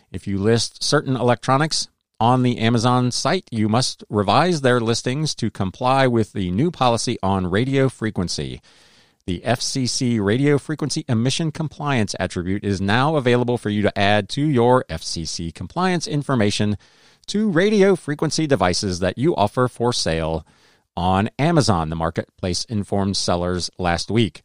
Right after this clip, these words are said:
Examples of some products that are regulated by the F C C include Wi-Fi devices, Bluetooth devices, radios, broadcast transmitters, signal boosters, and devices with cellular technology.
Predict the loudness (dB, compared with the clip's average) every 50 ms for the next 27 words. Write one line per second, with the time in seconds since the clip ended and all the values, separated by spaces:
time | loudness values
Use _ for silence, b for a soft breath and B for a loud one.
0 | _ _ _ _ _ b b b b b b b _ -10 -4 0 0 0 0 0
1 | -4 -4 -4 -4 -4 -4 -6 -4 0 2 2 2 2 0 -2 -4 -4 -2 0 2
2 | 2 4 4 2 2 4 2 2 4 4 2 2 2 2 4 4 4 4 2 0
3 | -2 -2 -2 -2 -2 -2 -4 -4 -2 -2 -2 -2 0 0 0 -2 -2 0 0 0
4 | 0 2 2 4 4 2 2 2 2 2 2 2 2 2 2 2 0 -2 -2 -2
5 | -4 -8 -10 _ _ _ _ _ _ _ _ _ _ _ _ _ _ _ _ _
6 | _ _ -4 -4 -2 0 0 -2 -2 -2 -2 0 0 0 0 -2 -4 -6 -8 -10
7 | -12 _ _ _ _ 0 2 4 4 6 6 6 6 4 2 -2 0 2 2 2
8 | 2 2 0 0 0 0 -4 -10 -10 -6 -4 -2 -2 0 0 0 2 2 2 0
9 | -2 -4 -6 -4 -4 -2 0 0 0 2 2 2 0 0 0 -2 0 0 2 2
10 | 2 2 2 2 2 0 0 -2 -2 -2 -2 -2 -2 -2 0 0 0 2 0 0
11 | 0 -2 -4 -6 -8 -4 0 2 4 4 4 4 4 2 2 0